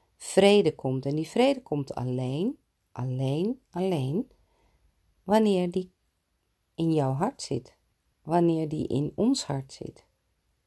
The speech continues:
En dat is wat ik je vandaag wil meegeven. Ik hoop dat je hier iets aan hebt. Ik weet dat het veel is. Ik weet dat het echt lastig, veel. En ik weet ook dat je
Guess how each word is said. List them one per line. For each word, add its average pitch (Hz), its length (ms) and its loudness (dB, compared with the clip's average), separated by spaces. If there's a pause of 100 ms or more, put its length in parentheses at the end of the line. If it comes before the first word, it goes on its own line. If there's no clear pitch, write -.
(1500)
En 160 140 2
dat 170 220 2
is 165 160 -2
wat - 140 -6
ik - 100 -20
je 135 100 -12
vandaag 131 460 -6
wil 135 120 -6
meegeven. 131 760 -6 (1800)
Ik - 140 -20
hoop 165 540 4 (160)
dat - 220 -12
je 156 60 -8
hier 147 180 -2
iets 143 220 -8
aan 139 140 -2
hebt. 151 400 -6
Ik - 140 -8
weet 151 220 2
dat 139 140 -4
het 131 160 -10
veel 190 480 4
is. 240 280 -2
Ik - 140 -14
weet 139 120 -4
dat 143 160 -6
het 131 240 -12
echt - 480 -14 (200)
lastig, 190 680 -6
veel. 170 560 2
En 135 260 -6
ik - 120 -12
weet 151 260 0
ook 156 160 -2
dat 156 200 0
je 156 140 -2